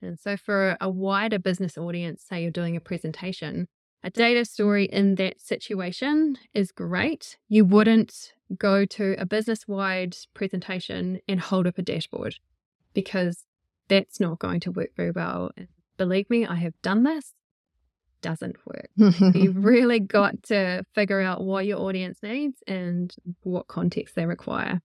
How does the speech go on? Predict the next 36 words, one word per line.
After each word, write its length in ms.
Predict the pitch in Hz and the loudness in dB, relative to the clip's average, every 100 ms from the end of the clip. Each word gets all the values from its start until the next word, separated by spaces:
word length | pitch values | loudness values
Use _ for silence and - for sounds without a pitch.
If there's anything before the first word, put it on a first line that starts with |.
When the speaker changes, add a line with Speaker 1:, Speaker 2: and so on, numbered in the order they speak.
| _ _ _ _ _ _ _ _ _ | _ _ _ _ _ _ _ _ _
Speaker 2:
I 460 | 233 233 269 294 302 - | 2 4 4 0 0 -4
solicited 760 | - 233 220 226 226 214 185 | 2 4 6 4 4 2 2
questions 640 | 151 139 - - 156 180 - | 0 -2 -2 0 2 2 4
on 480 | 165 160 156 151 156 | 6 8 8 8 6
social 320 | - - 160 | 2 0 6
media 600 | 208 208 190 180 165 160 | 8 8 8 6 4 2
and 400 | - 156 156 156 | 2 4 4 2
from 360 | - 165 151 151 - | 2 2 4 4 6
my 500 | 160 156 165 180 185 | 6 6 6 4 2
team. 680 | - - 143 - - 170 151 - | -4 -4 -2 -2 0 0 0 -4
So 320 | - 185 165 | -2 0 0
I 40 | 185 | 4
want 140 | 208 | 6
to 80 | 262 | 6
switch 240 | 302 - | 2 -4
gears 540 | - 180 175 175 165 - 175 | 2 4 6 4 2 0 0
a 40 | |
little 240 | 160 156 | 4 4
bit, 380 | 147 139 135 160 - | 2 -2 -2 -4 -2
just 180 | 170 165 | 0 4
in 80 | 165 | 2
terms 300 | - 160 151 | 4 2 4
of 160 | 147 170 | 0 2
these 180 | 160 | 2
are 40 | 165 | 4
gonna 140 | 160 | 4
bounce 520 | 151 156 151 151 - - | 4 4 4 2 -4 0
around 420 | 156 143 151 143 | 2 4 2 2
a 60 | 143 | 0
bit 280 | 104 - | -4 -4
because 260 | - 156 147 | -6 -6 -6
they're 100 | 143 | -6
coming 300 | - 147 143 | -4 -4 -4
from 160 | - 143 | -2 -2
different 320 | 139 135 139 | -2 -4 -2
people. 480 | 147 - - 185 | -4 -4 -2 -2